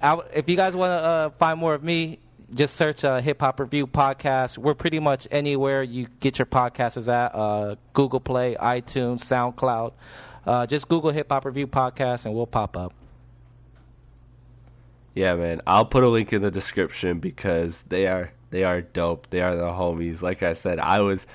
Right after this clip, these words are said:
Speaker 2: I texted Will Gill this, I think it was today, where I was like, "Yo, like, I was a fan of their podcast before my podcast was even,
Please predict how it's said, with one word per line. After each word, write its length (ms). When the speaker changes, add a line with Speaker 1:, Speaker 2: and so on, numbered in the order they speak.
Speaker 2:
I 100
texted 360
Will 160
Gill 200
this, 260
I 120
think 180
it 60
was 220
today, 400
where 200
I 120
was 220
like, 280
"Yo, 300
like, 340
I 200
was 180
a 80
fan 680
of 240
their 180
podcast 760
before 680
my 280
podcast 580
was 180
even, 480